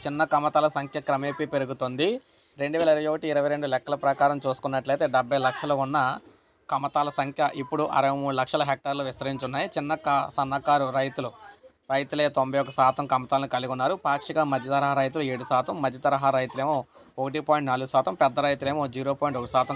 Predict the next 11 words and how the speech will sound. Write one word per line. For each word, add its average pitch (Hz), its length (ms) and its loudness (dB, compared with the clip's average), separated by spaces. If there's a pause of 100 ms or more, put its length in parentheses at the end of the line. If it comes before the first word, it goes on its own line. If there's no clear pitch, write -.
కలిగి 123 200 0
ఉన్నారు. 120 260 0
రాష్ట్రంలో 156 420 4
కమతాల 143 420 0
సగటు 143 520 0 (580)
జీరో 147 220 8
పాయింట్ 156 300 6
ఎనిమిది 139 220 -2
తొమ్మిది 143 260 0
హెక్టార్గా 143 420 -2
ఉంది. 131 260 -2